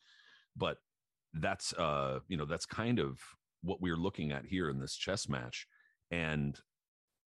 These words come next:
going into the third round, it seemed to me that, yeah, like, that's, that's a funny thing about the memory of this fight, is that people, like you said, uh, "Castillo's so aggressive and he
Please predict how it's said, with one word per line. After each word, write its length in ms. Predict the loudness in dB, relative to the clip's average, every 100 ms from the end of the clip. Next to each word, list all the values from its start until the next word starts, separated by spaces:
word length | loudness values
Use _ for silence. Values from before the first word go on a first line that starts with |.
| _ _ _ -4
going 360 | 2 4 4 2
into 840 | 0 0 0 -2 -2 -2 -2 -6 -12 _ _ -8
the 120 | -8
third 500 | -4 0 2 2 0
round, 500 | 0 0 -2 -8 -14 _ -20 _ -6
it 140 | -4 -2
seemed 380 | 0 4 2 2
to 80 |
me 260 | 2 2 2
that, 180 | 0 -4
yeah, 220 | -2 0
like, 220 | -2 -4 -4
that's, 280 | -6 -6 -6
that's 260 | -4 -4 -6 -6
a 60 | -8
funny 400 | -4 0 2 2
thing 260 | 2 0 2
about 340 | 0 -2 -2
the 260 | -2 0 0
memory 480 | 2 2 4 2 0
of 120 | -4
this 160 | -8
fight, 300 | -4 -2 0
is 180 | -2 -6
that 160 | -6 -6
people, 300 | -6 -4 -2
like 200 | -4 -6
you 80 | -4
said, 260 | -2 -2
uh, 300 | -2 -4 -6 -8
"Castillo's 480 | -4 -2 0 0 0
so 160 | 0
aggressive 680 | 0 -2 -2 0 0 -2 -4
and 100 | -6
he 140 | -6